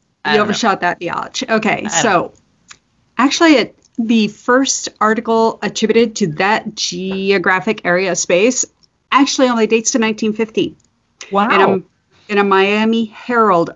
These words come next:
Speaker 2: article. And it's only expanded upon in a nineteen fifty-two article in Fate magazine, one of my favorites.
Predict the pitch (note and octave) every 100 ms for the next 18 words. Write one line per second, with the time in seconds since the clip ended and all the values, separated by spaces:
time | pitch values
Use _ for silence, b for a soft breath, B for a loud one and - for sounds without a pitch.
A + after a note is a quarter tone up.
0 | - F#3+ E3+ D3+ C#3 C3+ B B B B
1 | B _ - B3+ D#4 C4 G#3 G#3 G#3+ G#3+
2 | G#3+ A#3+ A3+ F#3 G#3+ - - - - B3
3 | D4 D4 A3+ A3 G3 F3 F3 F#3 G3 F#3+
4 | G3+ A3 G#3+ G#3 F#3+ - G#3 F#3 F3 -
5 | - F4 - G#3 G3 - G#3 A3 G3+ F3+
6 | - - G#3 G#3 G#3 G3+ F#3+ E3+ E3+ D#3
7 | C#3+ D#3 - F3+ E3+ E3+ - - - -